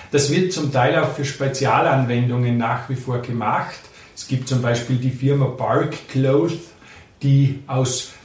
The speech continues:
zusammenhängenden Baststücken Kleidung herstellt, als Sch-, durch Nischenanwendung. In, in dem vorliegenden Fall bei mir ist es halt so, dass die großen Rindenmengen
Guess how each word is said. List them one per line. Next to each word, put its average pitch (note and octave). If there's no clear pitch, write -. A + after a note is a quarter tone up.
zusammenhängenden C#3
Baststücken -
Kleidung A#2+
herstellt, C#3+
als -
Sch-, -
durch C3+
Nischenanwendung. C#3+
In, G#3+
in G3+
dem G#3
vorliegenden G3+
Fall F3+
bei F#3
mir F3+
ist -
es F#3+
halt E3+
so, E3
dass F3
die -
großen D#3+
Rindenmengen E3